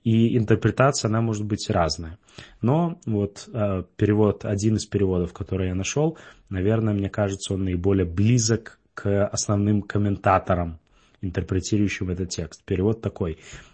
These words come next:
«Не держи тайной злобы, ло тесна, не держи тайной злобы на своего брата,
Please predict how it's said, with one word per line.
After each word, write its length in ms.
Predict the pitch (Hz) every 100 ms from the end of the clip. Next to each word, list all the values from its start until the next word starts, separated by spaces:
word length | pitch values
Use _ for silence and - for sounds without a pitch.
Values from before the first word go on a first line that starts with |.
| -
«Не 180 | 101 101
держи 600 | 104 107 98 143 185 - _
тайной 460 | - 120 131 131 123
злобы, 520 | 101 107 101 82 80 -
ло 280 | 110 110 135
тесна, 720 | - 120 - - 107 90 76 -
не 140 | 113 110
держи 320 | 110 104 123
тайной 440 | - 110 107 92
злобы 520 | 90 113 156 151 151 - - - -
на 80 |
своего 480 | 98 - 101 104 92
брата, 640 | 82 101 127 143 - 127